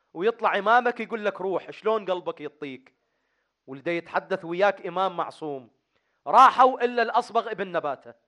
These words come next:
بقى قاعد. قال له: "يا أصبغ، ما سمعت كلامي؟" قال: "والله سيدي سمعت، بس ما أقدر أروح،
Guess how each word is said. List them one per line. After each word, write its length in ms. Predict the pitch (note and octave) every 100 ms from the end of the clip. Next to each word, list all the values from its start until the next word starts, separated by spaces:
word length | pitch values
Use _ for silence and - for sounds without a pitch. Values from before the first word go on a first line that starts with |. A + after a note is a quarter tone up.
| _ _ _ _
بقى 240 | A3+ -
قاعد. 280 | E3 - - _ _ _ _ _ _ _ D#3
قال 140 | G3
له: 60 | G3
"يا 240 | F#3 F#3+
أصبغ، 340 | A3 F#3+ F#3+
ما 180 | D#3+ F#3
سمعت 460 | G#3 G#3+ G#3 - -
كلامي؟" 340 | G3 - F3+
قال: 260 | - E3+ E3+
"والله 260 | E3+ E3+
سيدي 340 | D#3 - D#3+ D3
سمعت، 360 | - E3+ D3+
بس 160 | F#3 -
ما 80 | A3
أقدر 320 | G3 F3 E3+
أروح، 260 | - -